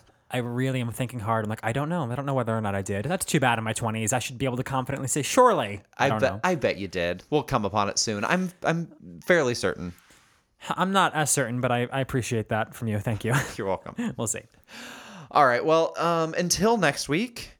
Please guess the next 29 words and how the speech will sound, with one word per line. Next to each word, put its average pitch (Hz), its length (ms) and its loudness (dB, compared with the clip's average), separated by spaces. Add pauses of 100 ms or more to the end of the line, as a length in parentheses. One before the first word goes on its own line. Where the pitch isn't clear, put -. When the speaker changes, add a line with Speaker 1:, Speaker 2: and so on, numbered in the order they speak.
(260)
Speaker 2:
if 139 160 0
you 170 60 2
would 151 100 0
like 151 180 4
more 143 220 2
of 175 60 0
My 156 40 4
Best 117 220 2
Friend's 110 220 -4
Journal, 131 540 -2
please, 151 520 -2
uh, 113 340 2
follow 143 260 4
us 127 160 0
on 101 440 -2 (220)
all 143 120 8
the 131 60 -6
social 123 260 -4
media 151 380 -4
at 113 240 2
M 113 120 -2
B 107 160 0
F 98 140 -4
J 95 280 0 (120)
Podcast, 165 760 -2
or 165 120 0
send 175 260 -2
us 208 140 -2
a, 170 140 0